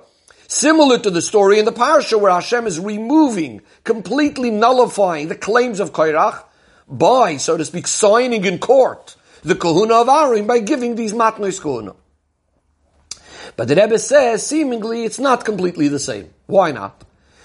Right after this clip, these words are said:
Because Gimel Tammuz wasn't the full freedom of the Frierdiker Rebbe, the full liberation of the Frierdiker Rebbe. He was only let out of jail,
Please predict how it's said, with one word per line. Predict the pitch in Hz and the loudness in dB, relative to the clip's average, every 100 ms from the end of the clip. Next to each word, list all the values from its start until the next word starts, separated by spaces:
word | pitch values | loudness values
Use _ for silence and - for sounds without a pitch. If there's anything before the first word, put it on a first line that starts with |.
| - 185 | -16 -8
Because | 208 208 147 | 0 0 2
Gimel | 202 320 240 208 | 0 2 2 2
Tammuz | 220 294 247 196 | 2 2 0 -2
wasn't | 233 302 320 339 | 2 2 2 0
the | 233 | 0
full | - 233 233 180 147 156 180 | 0 4 4 4 0 -6 -12
freedom | - - 247 233 214 | -12 -4 0 2 2
of | 175 | 2
the | 151 | -2
Frierdiker | - 185 165 165 | -8 -6 -4 -4
Rebbe, | 175 | -6
the | 147 | -2
full | 220 220 | -2 0
liberation | 180 185 190 156 170 | 0 0 -2 -4 -8
of | |
the | 156 | -8
Frierdiker | 170 165 156 160 | -6 -6 -4 -2
Rebbe. | 139 98 - _ _ - | -4 -6 -14 _ _ -4
He | 226 | 0
was | 220 190 | 2 4
only | 247 262 | 4 2
let | 214 220 233 | 2 4 6
out | 226 | 4
of | 202 | 2
jail, | 135 160 147 127 | -2 -4 -4 -8